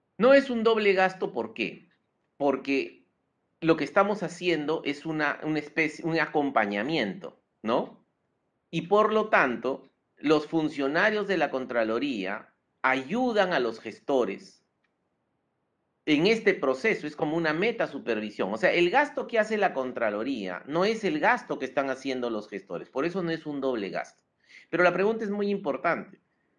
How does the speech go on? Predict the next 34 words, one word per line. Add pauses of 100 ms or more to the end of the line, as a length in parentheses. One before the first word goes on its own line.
(180)
¿Por
qué
razón? (1160)
Hem-,
yo
he
creado
el
control
concurrente
para
que
viva
diez
años
en
el
Perú,
ya,
a
lo
más
quince.
Es
decir,
dándole
tiempo (300)
a
que
el
Estado
peruano
se
modernice